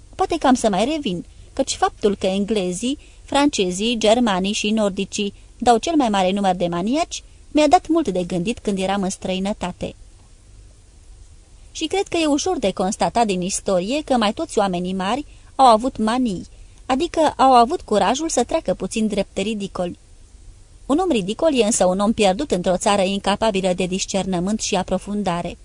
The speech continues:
Asta a priceput uluitor de precis pamfletarul acesta, care ridicase, ca să zic așa, la rangul de principiu beșteleala.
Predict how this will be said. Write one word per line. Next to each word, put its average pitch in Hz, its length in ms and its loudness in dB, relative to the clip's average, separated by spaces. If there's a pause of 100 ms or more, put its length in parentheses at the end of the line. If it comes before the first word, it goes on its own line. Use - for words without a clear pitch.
(920)
Asta 330 300 -2
a 320 100 2
priceput 285 400 -2
uluitor 247 460 0
de 175 120 0
precis 175 400 -2
pamfletarul 185 580 -2
acesta, 226 520 -4 (340)
care 269 180 2
ridicase, 202 600 0
ca 170 120 -2
să - 120 -4
zic 175 180 -8
așa, 226 320 -2 (320)
la 233 140 2
rangul 262 280 2
de 185 120 -2
principiu 196 540 -4
beșteleala. 180 720 -4